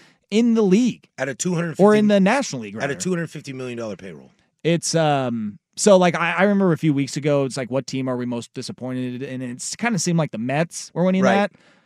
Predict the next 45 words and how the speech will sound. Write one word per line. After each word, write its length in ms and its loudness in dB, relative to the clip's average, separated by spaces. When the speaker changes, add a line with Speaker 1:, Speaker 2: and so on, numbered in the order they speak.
Speaker 1:
I 100 6
don't 80 4
know, 140 0
man. 180 -2
Speaker 2:
The 60 -4
Speaker 1:
I 120 6
think 60 0
Speaker 2:
stats 240 2
don't 240 0
lie. 300 0
Speaker 1:
I 180 4
think 160 4
I 40 4
got, 240 2
gotta 300 0
go 140 -2
with 140 -4
the 60 -10
Padres 500 -8
for 100 -8
this 240 -10
year. 140 -8
What 140 0
a 140 -2
disappointing 1120 -4
season. 560 -10
Speaker 2:
Yeah, 380 -6
it's, 220 -4
it's 240 2
absolutely 460 0
phenomenal 600 -4
that 340 -2
we're 320 0
in 180 -2
a 60 0
season 800 -4
where 360 0
teams 420 -4
like 180 -2
the 80 -6
Padres, 800 -2
with 140 -10
the 100 -6
amount 320 -2
of 260 -6